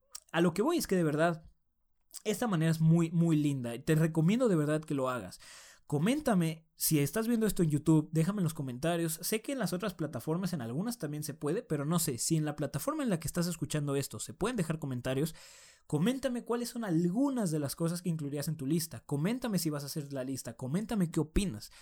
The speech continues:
Este tipo de podcast quiero que los hagamos para hablar, para también tener un poco de opinión de lo que, de lo que ustedes opinan, etcétera.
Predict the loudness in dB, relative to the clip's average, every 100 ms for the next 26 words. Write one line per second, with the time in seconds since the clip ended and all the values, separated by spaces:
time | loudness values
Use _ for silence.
0 | -20 -20 -6 -4 -4 -6 -4 -2 -2 -4
1 | -4 -4 -6 -4 -4 -2 -4 -4 -4 -4
2 | -2 -4 -4 -6 -6 -8 -8 -2 0 0
3 | 0 -2 -2 -4 -2 -2 -2 -4 -4 -4
4 | -4 -2 -2 -2 -2 0 0 -2 -2 -4
5 | -6 -8 -8 -8 -8 -2 0 0 0 2
6 | 2 2 -2 -8 -6 -4 -4 -6